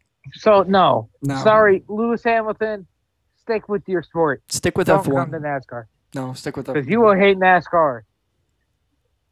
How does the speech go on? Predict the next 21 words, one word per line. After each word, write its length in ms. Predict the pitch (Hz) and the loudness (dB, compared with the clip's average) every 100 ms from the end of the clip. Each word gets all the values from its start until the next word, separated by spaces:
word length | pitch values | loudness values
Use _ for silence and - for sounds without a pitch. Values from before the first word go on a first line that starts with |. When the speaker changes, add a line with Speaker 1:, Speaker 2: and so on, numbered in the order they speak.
| _ _ _ _ _ _ _ _ - | _ _ _ _ _ _ _ _ -14
Speaker 1:
Because 260 | 143 170 | -8 -8
the 140 | 139 185 | -4 -2
only 220 | 247 247 | -2 -4
road 320 | 196 220 233 | 0 0 0
course, 260 | - 233 220 175 | 0 -4 -4 -8
the 140 | 180 | -6
only 180 | 247 233 | -4 -2
races 360 | 202 202 190 | -2 -4 -6
that 180 | 160 120 | -14 -12
you 120 | 165 208 | -8 -2
will 160 | 190 | -2
win 240 | 180 185 170 | 0 -4 -6
are 200 | 151 139 | -6 -6
the 60 | |
road 300 | 139 143 139 - | -6 -6 -6 -8
courses, 320 | 117 101 104 - | -14 -16 -20 -16
guaranteed. 400 | 117 113 107 101 - _ _ _ _ _ _ _ _ _ _ _ _ | -14 -14 -16 -18 -20 _ _ _ _ _ _ _ _ _ _ _ _
Speaker 2:
Yeah, 160 | 147 135 | 0 0
they 140 | 135 143 | 0 0
announced, 440 | 143 143 - - | -2 -4 -4 -2
um, 400 | 131 131 120 | -2 -2 -10